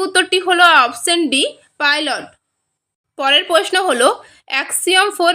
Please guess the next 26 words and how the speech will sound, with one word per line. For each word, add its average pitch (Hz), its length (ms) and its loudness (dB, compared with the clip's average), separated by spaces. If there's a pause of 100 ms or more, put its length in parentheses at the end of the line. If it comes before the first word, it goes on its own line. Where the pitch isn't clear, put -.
মিশনে 349 340 0 (120)
হাঙ্গেরিয়ান 320 600 0
মহাকাশচারী 320 720 -2 (180)
টিবর 320 340 0 (120)
কাপু 294 280 -2 (180)
এর 349 160 -2
ভূমিকা 294 320 0 (120)
কী 311 80 -2 (160)
ছিল? 262 160 0 (540)
সঠিক 311 320 0 (100)
উত্তরটি 359 360 0 (100)
হলো 339 180 4 (180)
অপশন 349 360 -4
বি, 311 60 0 (100)
মিশন 339 300 0 (120)
স্পেশালিস্ট। 294 580 -2 (1500)
পরের 294 280 0
প্রশ্ন 381 240 2 (120)
হলো, - 180 0 (560)
আন্তর্জাতিক 370 640 0
মহাকাশ 330 380 0 (120)
কেন্দ্র 330 240 0 (160)
বা 285 100 4 (240)
আইএসএস 302 720 -2
পৃথিবীকে 359 440 2 (140)
একবার 277 260 0